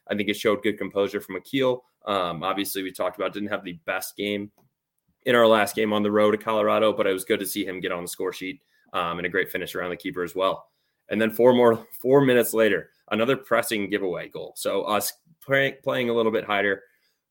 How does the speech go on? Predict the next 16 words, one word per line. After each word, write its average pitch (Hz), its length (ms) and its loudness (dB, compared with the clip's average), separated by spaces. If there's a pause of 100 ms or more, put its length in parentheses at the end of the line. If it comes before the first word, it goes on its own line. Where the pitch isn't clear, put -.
pushing 139 360 4
their 113 120 4
defense. 98 460 0
They 110 140 -2
give 113 200 4
it 107 80 2
up 104 160 0
to 98 200 -6
Isak 101 260 -4
Jensen, 95 440 -4 (240)
who 110 80 -2
slides 107 320 0
it 101 60 -4
across 101 260 -4
to 95 60 -12
Celio, 92 540 -2